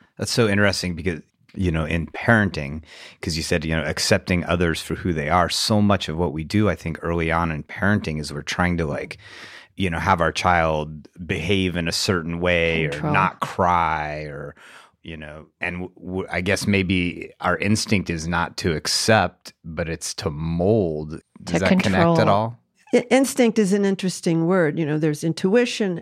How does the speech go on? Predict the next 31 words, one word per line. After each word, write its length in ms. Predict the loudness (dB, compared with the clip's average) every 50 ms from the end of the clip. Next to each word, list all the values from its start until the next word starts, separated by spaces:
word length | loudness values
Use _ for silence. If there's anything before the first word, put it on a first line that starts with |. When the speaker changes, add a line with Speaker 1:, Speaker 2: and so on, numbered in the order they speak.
| -4
Speaker 3:
and 160 | -4 -2 0 0
there's 220 | -2 -2 -4 -4 -2
instinct, 600 | 0 2 2 0 -2 -6 -8 -8 -8 -8 -8 -10 -10 -4 -2
and 280 | 0 2 2 2 0 -2 _ -14 -20 -20 -20 _ _ _ 0
instinct 540 | 0 0 0 0 0 2 2 2 0 -4 -14 -14 _ _ _ _ -10
can 260 | -4 -2 0 2 2
really 400 | 2 2 2 2 2 2 2 0 -2
lead 320 | -2 -2 0 0 0 0
you 120 | 0 0 0
astray. 500 | 0 -2 -4 -2 0 0 2 2 0 0 0
I 20 |
remember 300 | 0 0 0 0 0 0
one 300 | 0 0 0 0 0 0 -2 _ _ _ -2
person 300 | 0 0 2 2 0 0
saying, 340 | 0 0 0 0 0 0 -2 -6 -10 -8 -4
"This 140 | -4 -4 -2 -4
is 120 | -6 -6
counterintuitive 1200 | -4 -2 0 2 2 2 2 0 0 0 -2 -4 -2 0 2 2 2 2 0 -2 -4 -6 -10 -12 _ _ _ _
work 420 | 0 2 2 2 2 0 -4 -8 -8 -6
because 560 | -6 -4 0 2 2 4 4 2 0 -4 -8 -18 -20 -20 -20 -20 -20 -20 _ _ _ _ -2
it's 200 | -2 -2 -4 -6
telling 540 | -4 0 0 2 2 2 2 2 0 -2 -4 _ _ _ _
me 460 | 0 2 2 4 4 4 2 2 0 -4 -8 -20 -20 -20 _ -2
that 400 | 2 4 4 6 4 2 0 -4 _ -2
it's 220 | -2 -2 -2 -2 -2 0
okay 680 | 0 0 -2 -2 0 0 2 2 2 2 2 0 -2 -4 -6
to 160 | -4 -4 -2
go 380 | 0 0 2 2 2 2 0 0 0
into 540 | 0 -2 -2 0 0 2 2 4 2 2 -2 -6 -12 -20 -20 -20 _ _ _
the 200 | -4 0 0 2
shadow, 580 | 2 2 2 2 2 2 0 -2 -4 -6 -8 -14